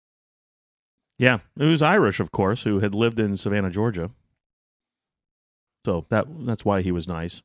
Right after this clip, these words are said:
Yeah, the Irish, man, they, it, complete different. The, the easiest way to make two lifelong friends in Ireland is to ask one person for directions. <laughs> That's it. Just walk up. "How do, how do you get here?" "Oh, let me tell you." And then as soon as they start telling,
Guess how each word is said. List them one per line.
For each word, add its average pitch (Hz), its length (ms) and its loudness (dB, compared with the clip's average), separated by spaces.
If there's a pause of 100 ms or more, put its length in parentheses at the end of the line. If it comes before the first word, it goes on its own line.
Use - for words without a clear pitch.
(180)
Yeah, 104 120 2
the 98 100 2
Irish, 131 380 2
man, 101 220 -2
they, 104 140 0
it, 120 180 -6 (300)
complete 123 480 -2
different. 101 360 -2 (1040)
The, 104 240 2
the 113 200 0
easiest 170 400 2
way 127 200 4
to 113 80 2
make 110 260 0
two 127 160 0
lifelong 120 540 0
friends 104 580 -4
in 104 140 0
Ireland 87 580 0
is 104 160 -2
to 90 100 -4
ask 92 280 -2
one 110 180 2
person 95 300 -2
for 85 100 -8
directions. - 560 -8 (1120)
<laughs> 247 60 -2 (1500)
That's - 200 2
it. 113 220 2 (300)
Just 254 160 2
walk 170 280 2
up. 160 180 -2 (460)
"How 180 100 2
do, 190 120 -2
how 165 120 0
do 220 60 2
you 190 100 -2
get 170 100 2
here?" 135 180 2
"Oh, 262 600 0
let 247 140 0
me 285 100 -2
tell 233 260 -2
you." 143 120 -2
And 120 100 -4
then 147 100 0
as 131 100 0
soon 156 120 0
as 135 80 2
they 139 120 4
start 135 260 0
telling, 127 220 2